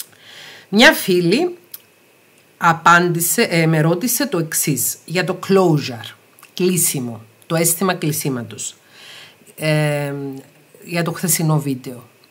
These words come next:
το οποίο μιλούσε για επιτυχή αντιμετώπιση nagging. "Μίλησες για closure. Εγώ είμαι άνθρωπος που χρειάζομαι απαραίτητα closure, κλείσιμο δηλαδή, μετά από μια προστριβή με κάποιον,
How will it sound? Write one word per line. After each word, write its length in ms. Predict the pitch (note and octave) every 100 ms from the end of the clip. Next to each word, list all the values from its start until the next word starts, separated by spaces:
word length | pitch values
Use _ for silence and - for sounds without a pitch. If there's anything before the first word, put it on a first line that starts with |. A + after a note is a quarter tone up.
| -
το 80 | D#3+
οποίο 280 | D#3 D#3+
μιλούσε 420 | D#3+ D3+ C#3+ D3 D#3+
για 120 | D3+
επιτυχή 600 | D#3 D#3 D3+ - - D3
αντιμετώπιση 720 | C#3 C#3 C3+ B2+ B2+ B2 A#2
nagging. 420 | A2+ A2+ - - _ - - - -
"Μίλησες 480 | F#3+ D4 F4 E4+ G#3+
για 160 | E3+ -
closure. 540 | F3+ E3 C3 A#2 G#2+ - _ _
Εγώ 240 | - D#3 F#3+
είμαι 180 | B3+ D#3+
άνθρωπος 500 | G#3+ - B3 A#3+ -
που 100 | D#3+
χρειάζομαι 440 | - D#3+ F#3+ G3
απαραίτητα 560 | E3+ D3+ D#3+ A#3 E3 D#3 -
closure, 400 | D3+ C#3 C3 D#3+ -
κλείσιμο 500 | - D3+ D3+ C3 C3+
δηλαδή, 400 | A#2+ B2 A#2+ C3+
μετά 260 | F3+ E3+ E3+
από 160 | E3+ E3
μια 260 | D#3 E3+
προστριβή 600 | E3+ E3+ D#3+ - C#3+ E3
με 120 | F3
κάποιον, 540 | C#3+ B2+ C3+ - A#3+